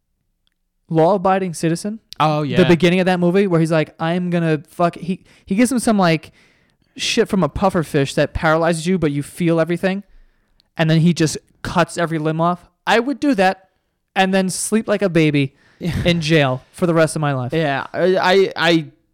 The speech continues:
Speaker 2: that's my point of reference for anything. Like, I just think about, like, if someone did that to someone in my family, how I would
Speaker 1: Dude.
Speaker 2: fucking react.
Speaker 1: Just fucking d-, the grossest fucking, oh, God. I hope this guy just
Speaker 2: And
Speaker 1: gets fucking,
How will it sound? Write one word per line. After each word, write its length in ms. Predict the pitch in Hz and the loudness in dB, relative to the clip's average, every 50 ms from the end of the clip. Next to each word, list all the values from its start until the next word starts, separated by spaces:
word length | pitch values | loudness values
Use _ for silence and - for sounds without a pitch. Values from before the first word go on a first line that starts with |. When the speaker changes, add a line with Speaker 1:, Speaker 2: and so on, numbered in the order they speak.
| _ _ _ _ _ _ _ _ | _ _ _ _ _ _ _ _
Speaker 2:
that's 260 | - 160 170 165 - 190 | -2 -2 -2 -2 -2 -2
my 180 | 180 170 170 | 0 0 0
point 340 | 156 - - - 165 151 147 | 0 -2 -2 -2 0 0 0
of 60 | 139 | 0
reference 300 | 135 131 - 127 127 123 | -2 -4 -4 -8 -10 -10
for 100 | - 131 120 | -8 -8 -8
anything. 400 | 120 120 120 - 123 113 110 113 | -6 -8 -10 -10 -12 -12 -12 -12
Like, 200 | 110 110 107 107 | -10 -10 -10 -6
I 160 | 120 127 143 | -4 -4 -4
just 240 | 147 147 147 - - | -4 -6 -8 -6 -6
think 140 | - 147 135 | -8 -6 -6
about, 220 | 139 127 135 131 | -4 -4 -4 -4
like, 160 | 127 123 - | -4 -6 -8
if 100 | 123 113 | -10 -12
someone 280 | - - 143 131 127 120 | -8 -6 -6 -6 -6 -8
did 120 | 120 123 | -8 -8
that 160 | 113 117 117 - | -8 -10 -10 -12
to 80 | - | -14
someone 220 | 123 - 117 117 113 | -14 -12 -10 -10 -8
in 60 | 110 | -8
my 140 | 104 104 107 | -8 -10 -10
family, 340 | - 107 104 107 110 107 107 - | -10 -12 -12 -12 -12 -12 -12 -12
how 220 | 123 131 131 123 | -10 -8 -6 -4
I 60 | 117 | 0
would 60 | 208 | 0
Speaker 1:
Dude. 140 | 208 170 135 | 0 0 -2
Speaker 2:
fucking 240 | 117 113 110 110 98 | -4 -10 -10 -10 -12
react. 440 | 98 98 90 82 87 - - _ _ _ _ _ - - 160 156 156 160 - _ | -12 -12 -12 -12 -14 -16 -20 _ _ _ _ _ -18 -14 -14 -14 -14 -16 -18 _
Speaker 1:
Just 240 | - 226 226 - - | -6 -6 -4 -4 -6
fucking 840 | - - - 254 254 - 247 233 208 190 180 170 - 254 190 165 156 | -6 -2 -2 -2 -2 -2 -4 -6 -4 -4 -6 -8 -10 -14 -16 -14 -8
d-, 160 | 151 196 196 185 | -4 -2 -2 -2
the 180 | 165 196 185 | 0 -2 -2
grossest 920 | 175 151 147 147 160 175 190 214 226 - - - 247 233 - - - - - _ _ _ _ _ _ _ _ _ _ | -2 -4 -6 -2 2 4 4 4 4 2 0 -2 -2 -2 -2 -6 -12 -16 -20 _ _ _ _ _ _ _ _ _ _
fucking, 640 | _ - - - 220 214 202 - 214 202 190 175 - - | _ -20 -8 -2 0 0 0 0 0 -2 -2 -2 -6 -4
oh, 320 | 185 185 180 165 143 - - - | 0 2 2 2 2 -2 -8 -8
God. 400 | - 170 156 156 156 147 139 - | -4 0 2 4 4 2 2 0
I 160 | - 156 170 | -2 -2 0
hope 200 | 170 190 185 - | 0 0 -2 -2
this 180 | - 170 - - | -2 -6 -4 -4
guy 220 | - 156 147 143 | -2 0 0 0
just 160 | - - 294 | 0 -2 -4
Speaker 2:
And 80 | 277 262 | -4 -2
Speaker 1:
gets 280 | - 151 143 131 - - | -2 -4 -4 -4 -6 -12
fucking, 560 | - - - 170 156 143 - - 147 151 | -12 -6 -2 -2 -2 -2 -4 -10 -12 -12